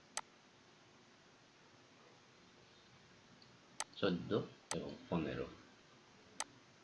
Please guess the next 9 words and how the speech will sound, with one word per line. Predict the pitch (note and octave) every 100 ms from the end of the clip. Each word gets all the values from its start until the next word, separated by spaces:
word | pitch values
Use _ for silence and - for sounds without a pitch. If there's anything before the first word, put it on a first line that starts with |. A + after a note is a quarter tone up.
| - - - - - - -
এরপরে | G2+ F#2 G#2 B2 F3+ - - -
ষোলো | G#2+ G#2+
থেকে | - A#2 - D3 F3+ - - -
পঁচিশ, | - - - -
এক | - F2+
কথায় | - F#2 F#2+
উত্তর | E2 - D#2+
দিতে | C2 - -
হবে। | - -